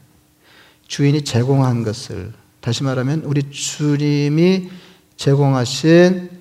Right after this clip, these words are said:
구원의 은총을 덧입어서 하나님의 나라에 들어가는 것입니다. 그래서 사람들은 주인의 요구를 만족시키기 위해서 두 가지를 인정해야 했습니다. 초청을 인정하고 나머지는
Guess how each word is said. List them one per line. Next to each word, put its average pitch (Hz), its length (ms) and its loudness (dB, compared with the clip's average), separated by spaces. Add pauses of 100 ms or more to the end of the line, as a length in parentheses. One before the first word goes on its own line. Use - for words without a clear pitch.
(440)
구원의 135 440 -2
은총을 160 720 2 (460)
덧입어서 127 1120 -2 (260)
하나님의 127 280 -4
나라에 117 220 -2
들어가는 110 380 -6
것입니다. - 400 -18 (2000)
그래서 175 460 4
사람들은 185 600 6
주인의 190 380 6
요구를 170 300 8
만족시키기 165 760 4
위해서 156 260 6
두 165 320 0
가지를 175 480 8
인정해야 156 500 6
했습니다. 117 500 0 (1300)
초청을 165 400 4
인정하고 131 640 2 (920)
나머지는 131 500 2